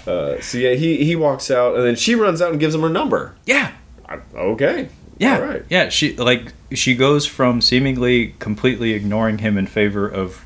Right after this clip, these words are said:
Speaker 2: working on whatever project she's got going on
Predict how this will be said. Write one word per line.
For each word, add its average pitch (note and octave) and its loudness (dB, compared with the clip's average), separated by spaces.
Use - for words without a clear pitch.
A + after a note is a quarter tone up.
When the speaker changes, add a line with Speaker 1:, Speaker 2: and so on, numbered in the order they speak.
Speaker 2:
working G2+ 0
on F#2 -4
whatever F#2 0
project G2 2
she's F#2 -6
got F2 -4
going E2+ -2
on E2+ -2